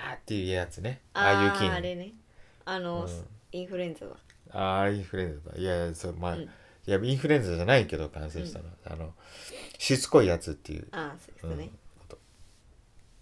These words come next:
Speaker 1: でね、ということで、<laughs> そのね、悪いことがい-、何回もね、こう続いてるんですよね。
Speaker 2: はい。
Speaker 1: こう、姫が言うには、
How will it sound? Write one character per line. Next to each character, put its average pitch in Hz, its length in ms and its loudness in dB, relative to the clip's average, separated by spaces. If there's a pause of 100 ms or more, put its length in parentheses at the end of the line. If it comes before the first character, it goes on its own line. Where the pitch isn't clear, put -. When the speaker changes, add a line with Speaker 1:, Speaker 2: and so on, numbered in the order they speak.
(280)
Speaker 1:
で 117 120 6
ね、 123 120 4
と 127 160 2
い 123 60 6
う 120 40 2
こ 120 120 2
と 107 100 4
で、 101 160 10 (420)
<laughs> - 440 -14
そ 110 140 2
の 104 100 2
ね、 95 360 4
悪 143 220 8
い 147 60 6
こ 117 80 2
と 101 80 2
が 95 100 6
い-、 95 80 0 (480)
何 117 200 0
回 117 180 10
も 90 200 -2
ね、 82 100 -8 (100)
こ 95 120 0
う 92 40 0
続 123 240 2
い 147 80 8
て 147 100 6
る 123 100 2
ん - 20 -2
で 82 80 -2
す - 60 -10
よ 85 80 -8
ね。 131 260 -2 (180)
Speaker 2:
は 190 100 -14
い。 208 80 -16 (1040)
Speaker 1:
こ - 100 -8
う、 - 20 -6
姫 196 260 2
が 104 120 6
言 95 140 4
う - 20 -2
に 87 120 -4
は、 85 480 0